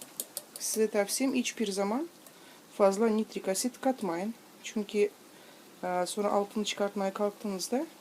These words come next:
çok zorlay-, zorlanacaksınız. Onun için az miktarlarla. Gördüğünüz gibi şimdi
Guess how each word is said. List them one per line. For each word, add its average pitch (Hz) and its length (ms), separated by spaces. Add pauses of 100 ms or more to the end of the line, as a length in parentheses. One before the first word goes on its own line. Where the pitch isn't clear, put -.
çok 233 200 (140)
zorlay-, 170 520
zorlanacaksınız. 170 1000 (1000)
Onun 285 180
için 254 300 (160)
az 240 200
miktarlarla. 185 680 (120)
Gördüğünüz 208 440
gibi 185 160
şimdi 196 400